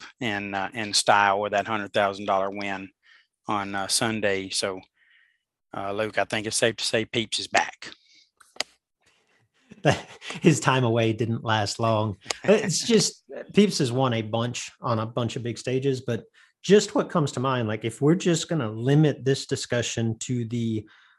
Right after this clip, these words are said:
Speaker 2: the marquee of the marquee events, right? Let's go back to the inaugural, uh, well, let's go Spring Fling Million. He wins that. I believe that was twenty nineteen,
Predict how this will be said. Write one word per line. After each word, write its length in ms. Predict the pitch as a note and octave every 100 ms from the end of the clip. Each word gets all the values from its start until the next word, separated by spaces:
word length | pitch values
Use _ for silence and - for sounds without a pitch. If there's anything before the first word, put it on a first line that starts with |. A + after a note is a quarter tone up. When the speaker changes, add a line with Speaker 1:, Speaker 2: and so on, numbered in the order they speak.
| _ -
Speaker 2:
the 460 | C3 A#2+ A2 A2+ - _ _ _ _ D3+
marquee 840 | C#3+ E3 E3+ E3 - E3+ D#3 D3 - -
of 320 | D3+ C#3 B2+
the 100 | C3+
marquee 640 | C3 C3 A#2+ - C#3 A#2+
events, 520 | A#2 G#2+ G#2+ - - - _
right? 300 | A#2 B2+ C3 -
Let's 180 | C#3 C3
go 180 | - D#3
back 420 | A#2+ C3+ C#3 -
to 340 | - C3 A#2+ A2 - _ _
the 380 | B2+ A#2 A#2 B2
inaugural, 880 | D3 A#2 G#2 B2 B2+ A#2+ A2+ A2 A#2 _ _ _ _ _
uh, 300 | - A#2 G#2+ D#3+
well, 360 | E3+ C#3+ C#3 E3
let's 180 | D#3+
go 220 | D#3+ D3+ D3
Spring 280 | - E3+
Fling 200 | D3 E3
Million. 360 | D#3+ D3+ A2+ C3
He 100 | A2+
wins 240 | B2 C3+ A#2+
that. 220 | B2+ A#2
I 40 |
believe 160 | A2+ B2+
that 60 | A#2
was 60 |
twenty 220 | - C3 C3+
nineteen, 680 | B2+ A#2 - - B2 A#2